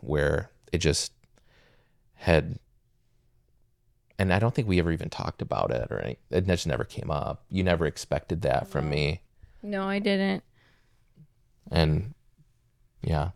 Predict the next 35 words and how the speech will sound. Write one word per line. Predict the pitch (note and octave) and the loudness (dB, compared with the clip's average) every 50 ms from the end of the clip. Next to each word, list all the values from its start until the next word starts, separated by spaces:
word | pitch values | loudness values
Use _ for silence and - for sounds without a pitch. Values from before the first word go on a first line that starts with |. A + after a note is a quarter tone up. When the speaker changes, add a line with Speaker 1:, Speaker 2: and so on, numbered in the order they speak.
| _ _ _ _ _ - A#3+ G3+ - | _ _ _ _ _ -20 -20 -6 0
Speaker 1:
I | - G2 | 0 2
Speaker 2:
Yeah. | |
Speaker 1:
think | - A2 G#2 G3 | 2 2 2 4
that | F#3+ - | 2 4
would | - - - | 4 4 4
have | D#3+ D#2 D2+ - - _ _ _ _ _ _ _ - | 4 2 0 -4 -12 _ _ _ _ _ _ _ -12
made | - C#2+ F2+ F2+ E2 E2 D#2+ D#2+ D#2 - | -4 -2 0 2 2 2 2 2 0 -2
things | - - E2+ D#2+ D2+ - | -2 -2 -2 -2 -2 -4
kinda | - - D#2 D#2 | -4 -4 -2 -2
weird. | D#2+ - E2+ D#2+ D#2+ D#2+ D#2+ E2 E2 G2 - _ _ _ _ _ _ _ _ - - - - - _ _ - - - | -2 0 0 2 2 4 4 2 2 0 -6 _ _ _ _ _ _ _ _ -20 -20 -20 -20 -20 _ _ -18 -2 2
<laughs> | C3+ A#2 - - - - - - - - - - - - - - - - _ - | 2 2 2 2 -2 -2 0 -4 -6 -4 -4 -10 -10 -10 -8 -12 -12 -12 _ -6
Speaker 2:
Probably, | - C4 B3+ C#4+ C4 F#3+ - - D3 C3+ C3 C#3 F#3+ G#3+ - _ - | 2 4 4 4 4 0 -6 -6 -4 -4 -2 -4 -4 -6 -10 _ -8
looking | - F#3 F#3 - - F3+ E3+ E3+ | -4 -4 -4 -2 0 -2 0 0
at | E3 E3 | 0 -2
it | - - | -2 -2
now, | - D3 E3 E3+ D#3+ D3 E3 | -2 -2 0 0 0 0 0
it | E3+ - | -2 -2
probably | - E3+ E3 D#3+ D3+ D3 D#3 D3 | -4 -4 -2 -2 -2 0 0 0
would | B2 B2+ C3+ - | 0 0 0 2
have | - D3 - - - - - _ _ _ _ _ _ - | 0 0 0 -4 -16 -20 -20 _ _ _ _ _ _ -4
made | F#3 F#3 F3 E3+ | -2 0 0 0
me | E3+ E3+ E3+ | 0 -2 -4
feel | - - F#3 D#3+ D#3 D3+ D#3 D#3+ D3+ - | -6 -6 -4 -2 0 0 0 -2 -4 -8
somewhat | - - E3 E3+ D#3+ D#3+ D#3 - | -6 -4 -4 -2 -2 -2 -2 -2
indebted. | - F3+ F3+ F3 E3+ E3 E3 E3 G3 F#3+ - - - _ - - _ _ - | -2 -2 -2 0 0 0 2 0 0 -2 -6 -18 -20 _ -20 -20 _ _ -6
Speaker 1:
Like | - E2+ E2+ E2+ | -2 -2 0 0
if | F2 - F#2 | 0 2 2
I | E2+ | 0
just | E2 E2 D#2+ - | 2 0 -4 -2
Speaker 2:
Like, | - | 0
Speaker 1:
bought | E2+ C#2+ D2 | 0 0 2
Speaker 2:
literally. | F2 - F2 F2 - | 2 2 2 2 0
Speaker 1:
you | - | 0
a | - | 0
car, | - D2 - D2+ D#2 D#2+ E2 F2 G#2+ | 2 2 2 2 2 2 0 -2 -4